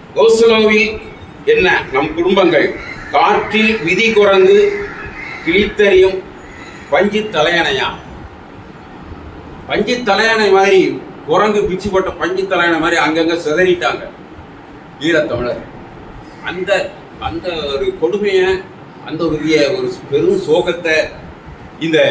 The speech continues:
தாய்மண் இயக்கம் என்ற தலைப்பில் அவங்க அருமையாக அந்த கவிதையெல்லாம் சேகரித்து கொடுத்திருக்கிறாங்க. இன்னொரு கவிதை எவ்வளவு உண-, உணர்வுபூர்வமா எழுதப்பட்டிருக்கு பாருங்க. இந்த உடல் நேசித்த மண்,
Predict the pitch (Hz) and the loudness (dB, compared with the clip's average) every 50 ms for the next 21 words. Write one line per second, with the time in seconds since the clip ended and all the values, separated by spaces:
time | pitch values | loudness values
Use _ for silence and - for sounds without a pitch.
0 | 113 110 107 104 95 - - - - - - - - - - - - - - - | 2 2 0 -2 -4 -6 -12 -18 -20 -20 -20 -20 -20 -20 -20 -20 -20 -20 -20 -14
1 | - 127 143 165 190 190 190 185 175 160 147 151 180 185 175 180 175 170 160 151 | -4 -2 0 2 4 4 4 4 4 4 2 2 0 2 2 2 2 2 2 2
2 | 143 139 131 123 117 107 - - - - - 127 135 151 156 156 151 147 143 135 | 2 2 2 2 2 0 -2 -6 -12 -12 -10 -2 -2 0 0 0 0 2 2 2
3 | 123 113 110 - - 147 147 147 151 151 156 156 147 139 135 - - - - - | 2 2 0 -2 0 -2 -2 0 0 2 2 0 0 -2 -4 -6 -6 -6 -6 -4
4 | 143 147 151 151 143 135 143 147 151 147 - 151 160 175 180 175 170 165 151 - | 2 4 4 4 4 2 2 0 -2 0 0 2 4 4 4 4 2 0 -2 -6
5 | 127 - - 131 - 113 - - - - - - - - - - - - - - | -6 -6 -8 -10 -10 -8 -10 -10 -12 -12 -14 -16 -16 -16 -16 -18 -18 -18 -20 -20
6 | - - - - - - - - - - - - - - - - - - - - | -20 -20 -20 -20 -20 -20 -20 -20 -20 -20 -20 -20 -20 -20 -20 -20 -20 -20 -20 -20
7 | - - - - 139 175 202 202 196 - 151 156 170 165 165 147 131 110 110 107 | -20 -20 -14 -4 0 2 4 4 6 4 4 4 4 4 4 4 4 2 0 0
8 | 117 123 - - 151 - - - - - - - - 120 139 160 170 165 160 151 | 0 2 2 2 2 0 -2 -4 -4 -6 -6 -6 -2 -2 0 2 2 2 2 2
9 | 156 156 156 165 160 139 135 131 135 139 139 139 135 127 123 123 113 110 107 104 | 0 0 2 2 2 2 2 2 0 -2 -2 -2 -4 -4 -4 -4 -4 -6 -6 -6
10 | 101 95 - - - - - - - - - - - - - - - - - - | -6 -6 -10 -14 -18 -16 -18 -18 -18 -18 -20 -20 -20 -20 -20 -20 -20 -20 -14 -10
11 | 151 175 202 202 190 175 160 175 180 233 247 233 208 190 196 214 220 226 - - | -6 -2 2 2 4 4 4 4 4 2 2 2 4 4 4 4 4 4 2 0
12 | - - 226 202 175 170 - - - | 0 0 2 2 4 2 2 2 0